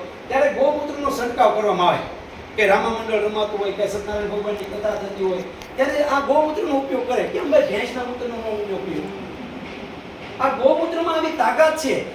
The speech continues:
કે આપણા જ્યારે આવો શુભ પ્રસંગ હોય આપણા ઘરે, ત્યારે આપણા ઘરે જે છે એ આપણા સગા સંબંધીઓ આવ્યા હોય, મિત્રો આવ્યા હોય, ભાઈબંધો આવ્યા હોય, ગામના આવ્યા હોય, બહારના આવે, આ કયા વાતાવરણમાંથી આવ્યા તે ખબર હોતી નથી.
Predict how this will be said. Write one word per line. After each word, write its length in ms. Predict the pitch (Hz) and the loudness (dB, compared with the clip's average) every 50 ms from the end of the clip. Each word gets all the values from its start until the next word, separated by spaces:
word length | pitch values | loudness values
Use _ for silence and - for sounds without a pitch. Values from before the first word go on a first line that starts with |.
| - - - | -12 -12 0
કે 60 | - 277 | 6 8
આપણા 280 | 320 - - 311 320 | 8 8 8 6 6
જ્યારે 200 | 285 277 294 302 | 6 6 6 6
આવો 200 | 302 285 285 285 | 8 10 10 10
શુભ 360 | 277 - 277 302 302 311 302 | 8 8 2 2 2 2 2
પ્રસંગ 300 | 285 285 269 277 277 254 | 2 0 0 0 0 4
હોય 160 | 247 269 269 254 | 6 6 8 8
આપણા 240 | 247 254 262 247 | 6 4 4 4
ઘરે, 380 | 226 - - 208 185 - - - - - - - - - - - | 4 4 2 2 2 0 -2 -4 -8 -10 -12 -14 -14 -14 -12 -2
ત્યારે 420 | - 262 - 311 330 330 339 330 - - - - - - - - - - - - - - - - - | 4 6 8 10 10 8 8 4 0 -2 -8 -12 -14 -14 -14 -16 -16 -14 -14 -14 -14 -14 -14 -4 0
આપણા 380 | - 220 262 285 330 320 330 311 202 - | 2 2 4 6 6 6 6 4 2 2
ઘરે 220 | 208 226 294 294 | 0 2 2 2
જે 120 | 285 294 285 | 0 0 0
છે 100 | 277 294 | 0 0
એ 100 | 277 262 | 2 2
આપણા 260 | 254 254 - - 208 | 4 4 4 4 4
સગા 300 | - 214 226 262 277 269 | 2 0 2 4 4 4
સંબંધીઓ 420 | 262 254 262 262 254 247 247 240 | 4 2 0 0 -2 2 2 2
આવ્યા 140 | 233 233 226 | 4 4 2
હોય, 120 | 226 220 | 0 0
મિત્રો 300 | 196 214 226 - - 262 | 0 -2 -4 -2 2 4
આવ્યા 280 | 247 240 233 233 233 220 | 6 6 6 4 4 2
હોય, 100 | 214 196 | 2 2
ભાઈબંધો 400 | 190 202 214 - 262 254 226 233 | 2 0 0 0 0 -2 0 0
આવ્યા 220 | 233 220 220 226 | 2 2 2 2
હોય, 100 | 220 214 | 0 0
ગામના 360 | 175 175 208 220 247 254 254 240 | 0 0 0 0 0 0 -2 0
આવ્યા 180 | 226 226 226 | 0 0 0
હોય, 140 | 220 220 214 | 0 0 0
બહારના 380 | - 185 208 226 233 247 240 226 | 0 0 0 0 0 -2 -2 -2
આવે, 280 | 220 220 220 208 - - - - - - | -2 0 0 0 0 -2 -6 -10 -10 0
આ 80 | - 254 | 0 0
કયા 220 | 254 254 262 285 | 2 4 6 6
વાતાવરણમાંથી 680 | 320 320 302 302 302 302 311 302 302 285 294 294 285 277 | 8 8 6 6 6 4 4 4 4 0 0 0 0 2
આવ્યા 180 | 277 277 285 277 | 2 2 2 0
તે 160 | 277 269 - - | 0 -4 -4 -4
ખબર 180 | 247 262 269 240 | 4 4 4 4
હોતી 320 | 226 240 240 - 262 269 277 - - - - - - - | 4 0 0 0 0 -2 -2 -4 -8 -10 -12 -12 -6 0
નથી. 420 | 247 269 254 269 254 - - - | 2 2 2 2 -2 -4 -4 -6